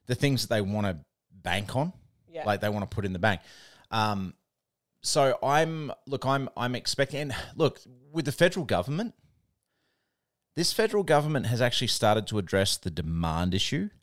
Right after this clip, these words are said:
Speaker 1: and the supply issue.
Speaker 2: Mm.
Speaker 1: They've
Speaker 2: More than what any other, uh,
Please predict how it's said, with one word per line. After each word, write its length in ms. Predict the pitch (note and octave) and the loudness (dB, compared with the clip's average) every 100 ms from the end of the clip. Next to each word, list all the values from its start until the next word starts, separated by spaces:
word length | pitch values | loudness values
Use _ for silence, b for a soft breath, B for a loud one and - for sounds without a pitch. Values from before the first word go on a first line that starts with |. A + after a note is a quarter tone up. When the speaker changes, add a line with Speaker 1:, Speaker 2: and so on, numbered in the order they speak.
| _ | _
Speaker 1:
and 220 | G#2+ A2 A2 | 0 2 2
the 60 | |
supply 460 | - - - F2 D2 | 0 -4 -2 -2 -2
issue. 280 | - - - - - _ _ _ _ _ _ _ _ _ _ _ _ _ _ _ _ _ F#3 | -6 -10 -12 -18 -20 _ _ _ _ _ _ _ _ _ _ _ _ _ _ _ _ _ _
Speaker 2:
Mm. 220 | E3+ E3 _ _ _ _ _ _ _ | -20 _ _ _ _ _ _ _ _
Speaker 1:
They've 140 | D3+ D#3 | 2 2
Speaker 2:
More 200 | A#3+ A#3+ | 2 0
than 180 | A3 | 0
what 200 | G3 F#3+ - | 0 -2 -2
any 220 | F3+ F3 - | -4 -4 -6
other, 520 | E3 E3+ E3 D#3 - - | -6 -2 0 -2 -6 -12
uh, 140 | - | -14